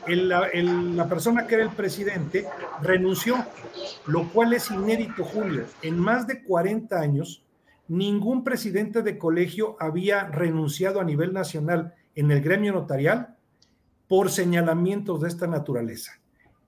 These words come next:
Y esto lo pongo como referencia por lo siguiente. El pasado día lunes hubo una reunión en el consejo, en el colegio de Hid-, de Hidalgo, donde estamos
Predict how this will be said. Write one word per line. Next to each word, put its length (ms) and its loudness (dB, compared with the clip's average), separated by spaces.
Y 420 2
esto 240 0
lo 160 4
pongo 220 4
como 240 0
referencia 840 0
por 140 0
lo 100 2
siguiente. 580 -6
El 220 0
pasado 800 0
día 680 0
lunes 800 0
hubo 340 6
una 520 2
reunión 880 2
en 180 -2
el 220 -4
consejo, 720 -4
en 180 -2
el 300 0
colegio 400 0
de 80 4
Hid-, 140 -4
de 120 0
Hidalgo, 520 2
donde 260 2
estamos 500 -2